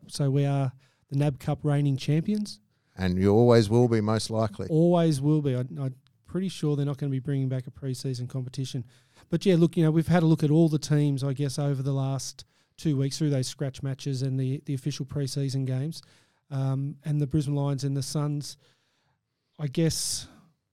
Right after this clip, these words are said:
Speaker 1: really, when we look at it, it was fairly successful for them.
Speaker 2: Yeah, I think both sides would take out a fair bit from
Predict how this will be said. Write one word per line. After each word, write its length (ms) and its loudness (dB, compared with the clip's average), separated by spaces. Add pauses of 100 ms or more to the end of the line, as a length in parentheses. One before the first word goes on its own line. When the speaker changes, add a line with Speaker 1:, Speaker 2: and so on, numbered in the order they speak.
(480)
Speaker 1:
really, 260 -2
when 120 0
we 80 0
look 180 -2
at 60 0
it, 100 -4 (720)
it 80 -20 (120)
was 120 -20
fairly 300 -2
successful 500 -6
for 100 -8
them. 140 -4 (260)
Speaker 2:
Yeah, 240 6
I 60 8
think 180 2
both 160 8
sides 340 4
would 160 -4
take 360 -2
out 260 2 (420)
a 80 -4
fair 220 6
bit 160 6
from 520 2